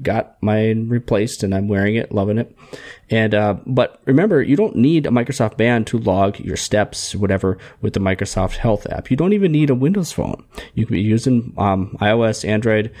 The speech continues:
I haven't used the Android Microsoft Health app, but I know it, I thought it exists. But tracking your steps, whatever, that type of thing, um, great.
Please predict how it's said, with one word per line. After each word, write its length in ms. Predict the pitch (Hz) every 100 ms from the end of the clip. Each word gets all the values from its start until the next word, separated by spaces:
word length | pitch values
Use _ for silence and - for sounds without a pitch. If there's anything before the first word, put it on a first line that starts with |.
| - - -
I 220 | 98 101
haven't 220 | 110 156
used 220 | 143 139 127
the 80 |
Android 480 | 98 107 107 98 92
Microsoft 460 | - 98 107 - 85
Health 280 | 101 92 -
app, 240 | 92 90
but 80 | 87
I 60 |
know 160 | 90 95
it, 80 | - - - - - -
I 40 |
thought 200 | - 139
it 160 | 117 82
exists. 680 | 71 - 80 82 - - - - - - - -
But 260 | - 117
tracking 280 | - 117 127
your 80 | 113
steps, 480 | 98 165 160 - - - -
whatever, 280 | 117 120 123
that 140 | 117 110
type 120 | 120
of 80 | -
thing, 340 | 117 110 -
um, 640 | 104 101 98 95 92 90 - - - -
great. 340 | 135 151 -